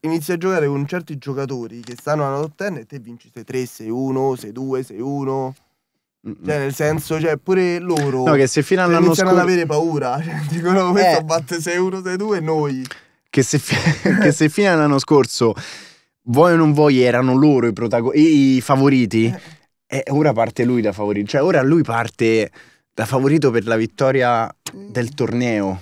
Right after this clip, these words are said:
Speaker 1: Sì, magari, sai, fino all'anno scorso una partita con Dimitrov poteva finire in tre sette, una partita con Rublev magari in tre sette.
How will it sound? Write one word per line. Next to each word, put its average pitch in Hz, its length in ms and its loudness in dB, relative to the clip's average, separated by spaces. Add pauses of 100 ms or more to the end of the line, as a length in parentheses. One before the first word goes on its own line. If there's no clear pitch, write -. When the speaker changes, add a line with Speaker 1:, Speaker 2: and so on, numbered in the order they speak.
(140)
Speaker 1:
Sì, 226 140 -8
magari, 170 380 0
sai, 147 320 -2
fino 151 180 -6
all'anno 156 260 -4
scorso 160 420 -12
una 127 200 -8
partita 131 540 -10
con 127 400 -10
Dimitrov 131 640 -10
poteva 117 260 -8
finire 113 320 -14
in 120 80 -14
tre 139 160 -8
sette, 127 480 -12
una 113 120 -18
partita 113 320 -10
con 117 100 -4
Rublev 110 360 -12
magari 120 280 -10
in 120 120 -16
tre 143 160 -16
sette. 131 380 -16